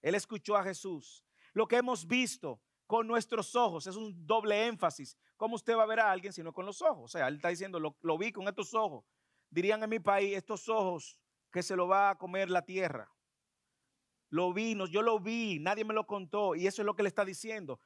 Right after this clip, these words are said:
lo que hemos visto con nuestros ojos. Y él dice, "Lo que hemos contemplado". Ahora, no es solamente que lo vi, es que yo lo contemplé. Y el verbo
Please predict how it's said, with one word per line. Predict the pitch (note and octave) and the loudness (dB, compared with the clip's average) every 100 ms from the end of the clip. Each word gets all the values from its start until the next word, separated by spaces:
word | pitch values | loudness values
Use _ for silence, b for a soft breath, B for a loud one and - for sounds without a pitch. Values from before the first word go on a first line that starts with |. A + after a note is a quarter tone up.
| b b | b b
lo | G3 | 0
que | G#3+ | 0
hemos | A3 G3+ | 0 -2
visto | G#3 G#3 A3+ | -4 -2 -2
con | G#3+ G#3 | -2 -4
nuestros | G#3 G#3+ F#3 - | -4 -4 -4 -2
ojos. | A3+ G#3+ C#3 - - _ _ _ _ - | 0 0 -4 -12 -18 _ _ _ _ -4
Y | F3+ | -2
él | G3+ | 0
dice, | A#3 A3+ G#3 D3 - _ _ _ _ _ _ _ _ _ _ - | -2 -2 0 -2 -6 _ _ _ _ _ _ _ _ _ _ -10
"Lo | F3+ A3 G#3 | 0 0 2
que | G#3 G#3+ G#3+ _ _ _ | 2 2 2 _ _ _
hemos | A3 B3 B3 A#3 - | 0 0 0 -6 -4
contemplado". | G#3+ A3 G#3 G#3 G3 - G#3 G#3+ A3 A3 D#3 B2+ | -4 -4 0 -2 -2 0 2 6 6 4 0 0
Ahora, | D#3 G#3 G#3 | 4 4 2
no | |
es | A#3 | -2
solamente | - C#4 B3+ C4+ C4 | 2 2 2 0 0
que | B3 A#3+ | 0 2
lo | A3 | 2
vi, | G3 C4 C4 D#3+ | 2 2 4 2
es | |
que | - A3 | 0 -2
yo | F3 B3 | 0 0
lo | A#3+ | 0
contemplé. | - A#3+ A3 G#3 G3+ A#3 | -2 -2 0 -2 2 2
Y | G3 G3+ | 2 2
el | F#3 | 2
verbo | A3 C#4 C4+ E3+ E3+ | 2 2 0 -4 -8